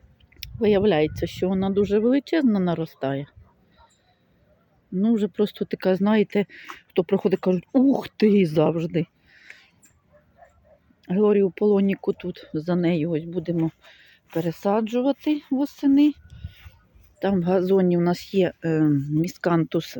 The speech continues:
граціела, будемо його прибирати і пересаджу туди Глорію полоніку. Астра верескова вже відсілась. До речі, завжди питайте, як, що.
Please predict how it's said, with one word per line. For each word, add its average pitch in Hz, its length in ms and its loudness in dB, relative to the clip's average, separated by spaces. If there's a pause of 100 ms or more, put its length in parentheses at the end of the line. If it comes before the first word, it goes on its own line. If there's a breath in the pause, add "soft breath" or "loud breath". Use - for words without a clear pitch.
граціела, 170 640 0
будемо 175 260 -4
його 160 120 -4
прибирати 165 720 -2
і 214 220 -2
пересаджу 185 520 -4
туди 175 360 -4 (640 loud breath)
Глорію 185 440 2
полоніку. 165 760 -2 (1300)
Астра 226 300 -2
верескова 202 480 -2
вже 185 160 -2
відсілась. 220 600 -4
До 196 140 -2
речі, 202 360 -4 (440 loud breath)
завжди 208 320 0
питайте, 202 540 -2
як, 269 320 0
що. 262 320 2